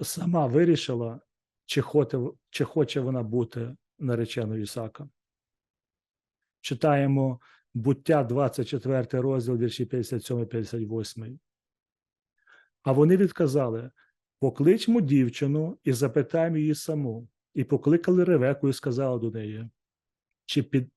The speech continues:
чи ти підеш з оцим чоловіком?" А вона відказала: "Піду". Подібним чином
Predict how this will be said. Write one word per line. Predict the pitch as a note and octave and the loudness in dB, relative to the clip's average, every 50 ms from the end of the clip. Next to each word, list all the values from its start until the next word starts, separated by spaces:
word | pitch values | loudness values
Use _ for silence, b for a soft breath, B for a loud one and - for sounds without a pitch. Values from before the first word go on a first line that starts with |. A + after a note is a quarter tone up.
| _ _ _ | _ _ _
чи | - - C3+ | 0 0 0
ти | A2+ - - G#3+ B3+ C#4+ | 0 2 2 2 2 2
підеш | - - F#3+ E3 C3 A#2 D3 D3 D#3 D#3 D3+ - G#3 | 0 2 2 2 4 6 4 6 4 4 0 -2 -4
з | F3 C3 C#3 - | -4 -4 -2 0
оцим | D#3+ C3+ - - - D3 D3 C#3 A#2+ | -2 -2 0 2 0 2 2 0 -4
чоловіком?" | - - C#3+ B2 C3 B2 A2+ C3 D3 D3 - F#3 F#3 F#3+ G#3 B3+ _ _ _ _ _ _ _ _ _ _ _ _ _ _ _ _ _ _ _ _ _ _ _ _ - | -4 -4 -2 0 0 0 0 0 0 0 -2 -4 -2 -2 -4 -6 _ _ _ _ _ _ _ _ _ _ _ _ _ _ _ _ _ _ _ _ _ _ _ _ 0
А | D3+ C#3+ | 2 2
вона | B2+ A#2 C3 C3 C#3+ D#3 E3+ E3+ | 4 4 2 2 4 4 4 2
відказала: | F3+ E3+ - - F3 D3 D3 E3 D#3+ D#3+ D#3 D#3+ D#3 E3 E3+ E3 _ _ _ _ _ _ _ _ _ _ _ | 2 0 0 -2 -2 0 0 -2 -2 0 -2 -4 -4 -6 -10 -14 _ _ _ _ _ _ _ _ _ _ _
"Піду". | - D3+ C3+ A2 A#2 A2 A2+ - _ _ _ _ _ _ _ _ _ _ _ _ _ _ _ _ _ _ _ _ _ _ _ _ _ _ _ _ _ _ _ _ _ _ _ _ _ _ _ _ _ _ _ _ _ _ _ _ _ _ _ _ _ C6+ _ _ _ _ _ _ _ _ _ _ _ _ _ _ _ _ _ _ _ _ _ _ - | 2 2 2 2 0 -4 -4 -8 _ _ _ _ _ _ _ _ _ _ _ _ _ _ _ _ _ _ _ _ _ _ _ _ _ _ _ _ _ _ _ _ _ _ _ _ _ _ _ _ _ _ _ _ _ _ _ _ _ _ _ _ _ _ _ _ _ _ _ _ _ _ _ _ _ _ _ _ _ _ _ _ _ _ _ _ 2
Подібним | - D3+ C3 D#3 C4+ D4 A#3+ A3 G3+ E3+ | 2 2 4 6 4 4 4 4 4 2
чином | - - G3+ G3 F#3+ E3+ D3+ C3 A#2+ B2+ C#3+ | 2 2 2 2 2 2 0 0 -2 -4 -8